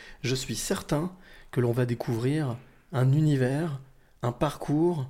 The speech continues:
et puis surtout une, une intention. On dit toujours ce qui est important, c'est l'intention derrière l'action. Et je suis sûr qu'au niveau de l'intention, on ne va pas être déçu, loin de là. Alors avant même d'entamer ce podcast, euh, avec, euh, toujours les deux petites premières questions,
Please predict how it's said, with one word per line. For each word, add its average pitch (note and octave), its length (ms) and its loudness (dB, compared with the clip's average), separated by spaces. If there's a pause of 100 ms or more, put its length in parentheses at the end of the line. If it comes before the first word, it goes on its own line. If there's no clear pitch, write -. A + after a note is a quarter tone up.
(100)
et B2+ 60 -4
puis D3+ 100 -8
surtout - 300 -2
une, B2 320 2 (560)
une C#3 160 6
intention. C3+ 540 0 (800)
On B2 40 -12
dit A#2+ 100 -10
toujours C#3+ 380 -4
ce - 60 -6
qui - 60 -8
est - 80 -6
important, A#2 360 -6
c'est - 140 -6
l'intention C3 420 -6
derrière A2+ 240 -6
l'action. A#2+ 320 -8 (500)
Et - 40 -16
je A#2+ 100 -10
suis - 160 -8
sûr D3 180 -4
qu'au - 180 -4
niveau C3 220 0
de C3 60 -4
l'intention, B2 500 -4 (440)
on A#2+ 140 -2
ne A#2 60 -4
va A#2+ 400 -4
pas D3 120 0
être - 320 -4
déçu, A2 600 -6
loin A#2 280 -2
de A2+ 80 -4
là. D3 200 -4 (300)
Alors B2+ 200 -2
avant C#3 220 2
même F#3+ 280 6 (120)
d'entamer C#3 440 -2
ce - 80 -8
podcast, - 580 -6 (340)
euh, A#2+ 240 2
avec, B2+ 380 0
euh, A2 240 0
toujours A#2+ 260 -6
les A2+ 80 -2
deux C#3 120 2
petites - 220 -8
premières A2 280 -6
questions, - 340 -6